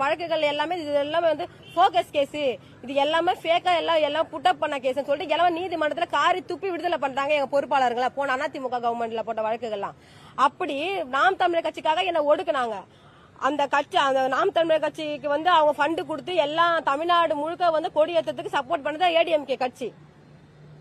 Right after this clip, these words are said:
ஆனா இன்னைக்கு பாத்தீங்களா அவரு, ஒ-, பெண்கள் மீது வந்து அவருக்கு எவ்வளவு வக்ர புத்தின்னு பாருங்க. ரெண்டு ஆம்பளைக்கு நடுவுல அந்த பொம்பளை திரும்ப படுக்க வச்சிருக்கிறீங்க அப்படின்னு கேக்குறாரு. இது எ-, இது எ-, இது என்ன மீன், என்ன மீனிங்ல அவர்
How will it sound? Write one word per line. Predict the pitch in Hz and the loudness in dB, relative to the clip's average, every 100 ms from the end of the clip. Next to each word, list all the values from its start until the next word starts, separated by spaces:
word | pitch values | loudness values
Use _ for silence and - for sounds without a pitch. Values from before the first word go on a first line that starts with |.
| - - - | -20 -8 -2
ஆனா | 311 392 | 0 0
இன்னைக்கு | 359 330 302 254 | -2 0 0 2
பாத்தீங்களா | 320 330 294 269 | -2 0 0 0
அவரு, | 254 285 294 220 - | 2 2 2 0 -4
ஒ-, | 262 247 | -4 -2
பெண்கள் | 302 359 403 381 349 | 0 0 2 2 0
மீது | 311 311 294 | -6 -4 -2
வந்து | 320 | 0
அவருக்கு | 370 302 262 277 | 2 2 2 0
எவ்வளவு | 359 370 294 | 2 2 2
வக்ர | 285 370 285 | 2 0 0
புத்தின்னு | 285 262 | -4 -2
பாருங்க. | 254 233 196 - - - | -2 -2 -6 -12 -14 0
ரெண்டு | 294 349 320 285 339 | 2 2 4 6 6
ஆம்பளைக்கு | 370 381 302 302 | 4 2 -2 -2
நடுவுல | 311 339 359 392 | 0 0 0 2
அந்த | 330 302 | 0 -2
பொம்பளை | 302 330 359 | -2 -2 -4
திரும்ப | 311 302 302 | -6 -4 -2
படுக்க | 294 302 | 0 0
வச்சிருக்கிறீங்க | 285 262 247 254 269 277 196 - | -2 -4 -6 -2 0 0 -2 -2
அப்படின்னு | 240 269 311 | -2 0 -2
கேக்குறாரு. | 277 262 247 220 208 | -2 0 -2 -2 -8
இது | 262 277 | -12 -8
எ-, | 247 226 | -6 -6
இது | 262 262 | -6 -2
எ-, | 277 277 254 | -2 -2 -6
இது | 262 | -4
என்ன | 277 370 392 | -2 0 -2
மீன், | 339 381 302 | -2 -4 -4
என்ன | 254 330 370 | -4 -2 -2
மீனிங்ல | 349 349 359 302 | -2 -2 -4 -2
அவர் | 254 | -2